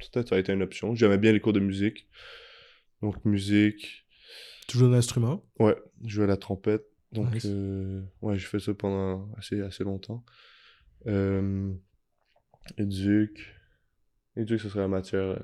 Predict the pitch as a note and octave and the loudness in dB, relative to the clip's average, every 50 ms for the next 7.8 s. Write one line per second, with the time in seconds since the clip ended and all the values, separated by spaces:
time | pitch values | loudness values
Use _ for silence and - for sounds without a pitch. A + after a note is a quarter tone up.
0 | - - - - G#2 - - - - - - G#2+ A#2 A#2 G#2+ G2+ G2+ G2 G2 G2 | -12 -14 -14 -14 -14 -14 -14 -16 -14 -8 -8 -6 -6 -4 -6 -6 -4 -4 -4 -4
1 | G2+ G#2 G#2+ G#2 - - - G#2 G2+ G#2+ A#2 A#2+ A#2 - - - A2 A2 - - | -4 -4 -4 -6 -8 -8 -4 -2 -2 0 -2 -2 -4 -6 -4 -4 -4 -4 -4 -2
2 | - G2+ G2 F#2+ F#2+ F#2 F#2 F#2 F#2 - _ _ _ _ _ _ _ _ _ _ | 0 0 0 0 0 -2 -4 -6 -8 -12 _ _ _ _ _ _ _ _ _ _
3 | _ _ _ - G2+ - - G#2+ G2+ F#2+ G2+ F#2+ F#2+ F#2+ G2 F#2+ - - G#2 F#2+ | _ _ _ -6 -6 2 2 2 4 4 4 2 2 2 0 -2 -2 0 0 0
4 | F#2 F2+ - - _ _ _ _ _ _ _ _ _ _ _ _ _ _ _ _ | 0 -4 -8 -16 _ _ _ _ _ _ _ _ _ _ _ _ _ _ _ _
5 | _ _ - G2+ G2 - - G#2+ G#2 G2+ - - G#2+ G2+ G2 G2 G2 F#2+ F#2+ F#2+ | _ _ -4 -4 -4 -2 0 0 0 0 0 0 0 2 2 2 2 2 2 0
6 | F#2 F#2 F#2 F#2 F2+ F#2+ G2 - - - - - - - - - - _ _ _ | 0 0 -2 -4 -6 -8 -12 -14 -16 -16 -20 -20 -20 -20 -20 -20 -20 _ _ _
7 | _ G2+ G2 G2 F#2+ F#2 F#2+ F#2+ F#2+ F#2 F#2 F#2 F2+ F2+ F#2 | _ -4 -2 0 0 2 2 0 2 0 0 0 -2 -4 -4